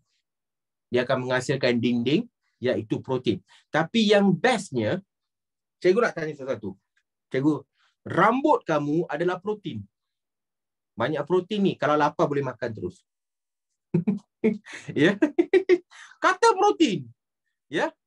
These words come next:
rambut protein. Ada juga geng yang suka makan protein bila stres. Geng gigit gugu, ki-, eh, kuku. Ya, kuku adalah protein. Ada juga geng yang suka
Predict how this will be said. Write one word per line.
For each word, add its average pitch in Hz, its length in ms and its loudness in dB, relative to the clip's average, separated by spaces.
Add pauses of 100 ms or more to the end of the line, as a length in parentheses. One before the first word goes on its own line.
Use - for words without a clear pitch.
(200)
rambut 220 560 -4
protein. 165 480 -6 (720)
Ada 214 320 -2
juga 202 240 -2
geng 196 320 0
yang 190 80 -2
suka 196 320 -4
makan 180 400 -2
protein 190 400 -2
bila 196 240 -2
stres. 170 480 -4 (400)
Geng 160 240 0
gigit 156 320 -2
gugu, 131 320 -8 (160)
ki-, 160 160 -10
eh, 127 240 0
kuku. 120 400 -10 (1200)
Ya, 220 240 2 (480)
kuku 214 480 2
adalah 165 320 2
protein. 170 400 0 (1300)
Ada 233 320 2
juga 190 320 2
geng 160 400 0 (400)
yang 170 240 -2
suka 190 480 2